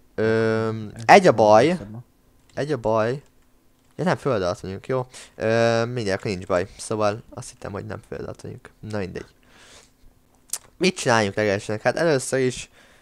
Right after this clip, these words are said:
Speaker 1: felül ki kell ásnunk egy helyet ugye az atomreaktornak, hogy <coughs> kiadja ezt a sok <laughs> áramot valahova, mert mégis azért ki kéne, illene. Reaktornak még mit lehet csinálni? Nézzük csak meg amúgy. Így, ö, reaktor coolant port,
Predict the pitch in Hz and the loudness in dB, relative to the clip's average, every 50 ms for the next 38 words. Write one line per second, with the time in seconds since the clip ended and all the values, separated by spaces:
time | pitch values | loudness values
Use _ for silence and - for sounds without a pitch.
0 | _ _ _ _ _ _ _ _ _ _ _ - - - 185 196 156 120 117 117 | _ _ _ _ _ _ _ _ _ _ _ -6 4 6 8 8 8 8 6 6
1 | 135 135 131 - - 143 - 131 120 117 113 107 107 - - - 107 107 107 - | 4 4 2 0 -6 -4 -2 0 2 4 4 4 4 0 -6 -8 -8 -8 -6 -6
2 | 98 101 - - 110 98 95 95 - 98 98 98 95 92 98 101 98 - - 101 | -6 -6 -4 -2 -2 -2 -2 -2 -4 -6 -4 -2 -2 0 -2 -2 -4 -4 -6 -8
3 | 101 98 95 98 - - - 110 113 110 107 - - 104 95 - - _ _ - | -6 -4 -6 -6 -8 -8 -8 -6 -4 -4 -6 -2 -2 -4 -4 -4 -8 _ _ 4
4 | - - 214 - - - - - _ - - 185 160 131 123 113 - - 117 - | 8 8 6 6 6 -12 -20 -12 _ 6 8 8 10 10 6 4 4 2 2 4
5 | - 160 143 131 139 - - - - 185 151 139 131 127 123 120 120 117 - 127 | 6 6 6 6 6 2 4 8 12 12 12 12 12 10 8 4 4 2 2 2
6 | 127 127 123 117 117 127 113 107 117 117 117 117 113 113 113 - 113 117 113 113 | 2 4 4 4 4 2 0 0 -2 -2 -2 -2 -2 -2 -2 -4 -4 -6 -4 -4
7 | 113 110 - - - 104 107 - - 87 - - - 98 101 98 92 107 123 160 | -6 -6 -8 -8 -8 -8 -8 -8 -10 -10 -10 -8 -6 -4 -4 -4 -4 -4 -4 -4
8 | - - - - - - - _ - - - - 131 113 95 95 95 98 104 131 | -6 -10 -20 -20 -20 -20 -20 _ -16 -12 -10 -10 -8 -8 -6 -6 -4 -4 -4 -4
9 | 143 - - - - - - - - 117 143 151 - - 190 190 185 180 - 185 | -6 -8 -18 -20 -20 -20 -20 -6 2 4 4 4 4 0 -2 -2 -2 -2 -4 -6
10 | 185 180 - 95 90 95 - - 104 98 98 95 107 120 127 147 - - - - | -6 -4 -4 -6 -6 -6 -6 -8 -6 -6 -4 -4 -6 -8 -8 -10 -12 -12 -14 -14
11 | - - 92 95 - 101 95 92 95 117 - - - - - - - _ - _ | -12 -12 -12 -10 -10 -10 -8 -8 -12 -12 -14 -16 -16 -16 -16 -16 -18 _ -20 _
12 | _ _ _ - - - - - - - - 98 101 101 98 98 98 98 98 98 | _ _ _ -20 -18 -18 -18 -20 -18 -12 -10 -8 -6 -4 -4 -4 -6 -6 -6 -8
13 | - - 113 104 107 - - 120 - _ - 107 104 104 98 101 104 107 123 - | -8 -8 -8 -8 -8 -10 -14 -18 -18 _ -12 -10 -10 -8 -10 -10 -12 -12 -14 -18
14 | - 147 - _ _ _ 127 127 127 123 120 117 120 - _ - | -20 -20 -20 _ _ _ -8 -8 -6 -6 -6 -8 -10 -12 _ -20